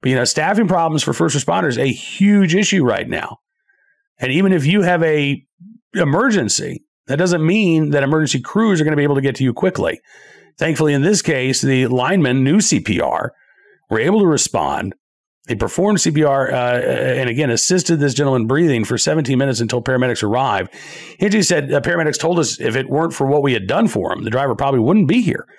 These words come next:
This all boils down to training from working at, uh, M L G W. We're trained on how to react in an emergency like this." So, in addition to Hinchy, uh, Shadburn Old the third, Daniel Reed, Thomas Malone, Cade Shackelford, Justin McCarter,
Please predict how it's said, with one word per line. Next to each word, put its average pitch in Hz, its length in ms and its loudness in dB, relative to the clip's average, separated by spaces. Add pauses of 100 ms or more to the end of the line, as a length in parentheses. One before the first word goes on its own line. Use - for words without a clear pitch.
(440)
This - 80 -4
all 135 140 0
boils 185 240 2
down 170 180 2
to 151 60 2
training 160 260 0
from 147 160 2
working 151 300 2
at, 135 200 0
uh, 131 160 2
M 147 200 0
L 147 160 2
G 139 160 2
W. 139 340 2
We're 107 100 0
trained 139 280 0
on 131 40 2
how 135 120 0
to 139 80 2
react 131 320 0
in 131 80 0
an 123 80 0
emergency 135 320 0
like - 240 -6
this." - 240 -6
So, 107 320 0 (480)
in 127 100 0
addition 170 300 2
to 156 120 4
Hinchy, 135 520 2
uh, 123 340 0
Shadburn 190 580 2
Old 175 280 2
the 147 100 0
third, 175 420 0
Daniel 151 360 2
Reed, 165 400 2
Thomas 147 360 -2
Malone, 165 520 2
Cade 139 280 -4
Shackelford, 160 600 -2
Justin 147 320 0
McCarter, 175 500 0